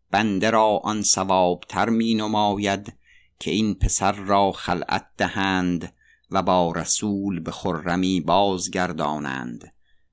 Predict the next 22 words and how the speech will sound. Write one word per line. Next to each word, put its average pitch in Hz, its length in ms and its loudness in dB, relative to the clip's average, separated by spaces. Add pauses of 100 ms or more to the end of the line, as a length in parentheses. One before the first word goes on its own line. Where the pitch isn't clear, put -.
(180)
که 92 100 -2
ما 98 300 4
را 98 280 2
مهمات 90 800 0
است 73 320 -2
در 69 240 -6
پیش، - 540 -6 (640)
تا 98 280 2
نگریم 95 760 2
که 104 140 -4
حالها 92 840 2
چون 98 280 -2
شود. - 420 -6 (880)
آنگاه 104 760 4 (160)
به - 80 -4
حکم - 400 4
مشاهدت 87 1160 0 (440)
تدبیر 104 680 -2
این 92 380 0
نواحی 85 640 0
ساخته 76 680 -2
آید. 57 600 -6